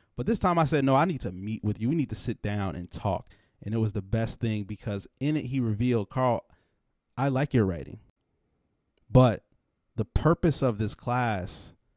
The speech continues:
is not to make you better at necessarily the things you're saying. It's for you to put it in a format where it can be read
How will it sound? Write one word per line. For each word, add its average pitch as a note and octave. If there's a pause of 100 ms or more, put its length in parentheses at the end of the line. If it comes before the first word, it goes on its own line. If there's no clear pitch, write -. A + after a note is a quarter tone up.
(420)
is A2+
not B2
to C3
make A2+
you G#2 (360)
better A#2+
at G#2 (340)
necessarily A#2
the G#2+
things A2+
you're G#2
saying. A#2 (440)
It's B2+
for B2+
you B2
to G#2+
put D3
it B2+
in A#2
a G#2
format A#2+
where G#2
it G2+
can G#2
be G2+
read G#2+